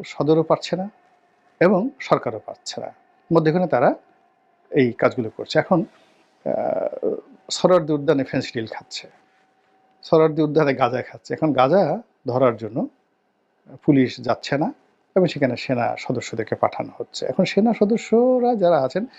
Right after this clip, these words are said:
তারা ডাইরেক্ট গুলি করার জন্য, তারা লাঠি নিয়ে মারামারি করার জন্য, আহ, কোনো অবস্থাতেই উপযুক্ত না। আপনি দেখেন তাদের যে বুট, তারপর তাদের যে পোশাক,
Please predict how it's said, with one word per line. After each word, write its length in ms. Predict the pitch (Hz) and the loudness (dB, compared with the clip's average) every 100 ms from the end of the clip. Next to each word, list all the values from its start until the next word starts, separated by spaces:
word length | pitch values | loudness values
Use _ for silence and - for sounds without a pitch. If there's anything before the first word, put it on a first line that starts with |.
| - _ | -20 _
তারা 140 | - 139 | 0 2
ডাইরেক্ট 520 | 127 131 160 208 131 | 4 6 6 2 0
গুলি 280 | 123 160 233 | 0 4 4
করার 280 | 139 107 101 - | 2 -6 -10 -20
জন্য, 260 | - _ _ - | -20 _ _ 0
তারা 320 | 165 240 208 | 2 2 0
লাঠি 340 | 131 135 - | 0 0 0
নিয়ে 140 | 202 220 | 0 0
মারামারি 360 | 131 165 214 | 2 2 2
করার 220 | 214 185 | 2 2
জন্য, 220 | 175 175 175 | 2 2 2
আহ, 1040 | 180 - _ _ _ _ 156 127 131 127 - | 2 -6 _ _ _ _ 2 4 4 0 -4
কোনো 140 | - 190 | 2 4
অবস্থাতেই 400 | 170 - 156 139 | 2 0 -2 -2
উপযুক্ত 400 | 135 117 117 - | -4 -6 -10 -10
না। 120 | - | -6
আপনি 200 | 135 190 | -2 2
দেখেন 300 | 165 175 165 170 | 2 2 -2 -2
তাদের 280 | - 131 135 | -2 2 2
যে 80 | 131 | 2
বুট, 600 | 107 131 147 131 - - _ _ _ _ _ _ _ _ | 2 4 4 2 -4 -20 _ _ _ _ _ _ _ _
তারপর 240 | 151 147 151 | 0 2 2
তাদের 280 | 139 135 | 2 2
যে 120 | 131 123 | -2 0
পোশাক, 460 | 170 160 - - | 0 0 -2 -8